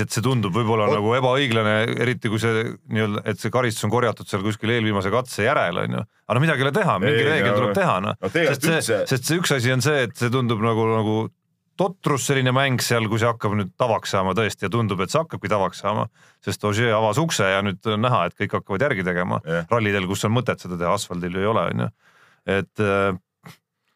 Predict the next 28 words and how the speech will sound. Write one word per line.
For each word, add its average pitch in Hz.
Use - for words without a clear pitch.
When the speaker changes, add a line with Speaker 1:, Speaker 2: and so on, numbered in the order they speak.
Speaker 1:
järelikult 110
ma 120
näen, 113
et 107
siin 127
mingi 123
otsus 127
tuleb 101
teha 120
ja 98
teine 120
asi 110
on 107
seesama 113
nii-öelda 104
telehuvi, 110
et 82
see 95
on 101
nagu 92
üks 104
kõige 107
vä-, 127
väärtuslikumaid 107
justkui 110
nagu 107
telekatseid 123
ka, 151